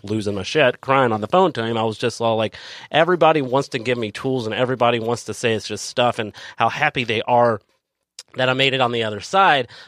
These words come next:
but nobody is going, "You know what? That fucking sucks. I'm sorry that that happened to you," um, which I don't really apolog-, like, apologizing for things that are not your fault,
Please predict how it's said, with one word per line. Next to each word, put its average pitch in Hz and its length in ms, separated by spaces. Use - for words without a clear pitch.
but 127 120
nobody 151 840
is 127 140
going, 120 320
"You 202 60
know 269 160
what? 151 400
That 190 180
fucking 101 380
sucks. - 1040
I'm 127 360
sorry 196 720
that 151 100
that 139 220
happened 113 400
to 113 120
you," 107 380
um, 110 240
which 110 140
I 123 80
don't 127 120
really 107 180
apolog-, 98 380
like, 98 260
apologizing 98 960
for 104 100
things 95 340
that 95 120
are 92 80
not 98 180
your 92 120
fault, 101 340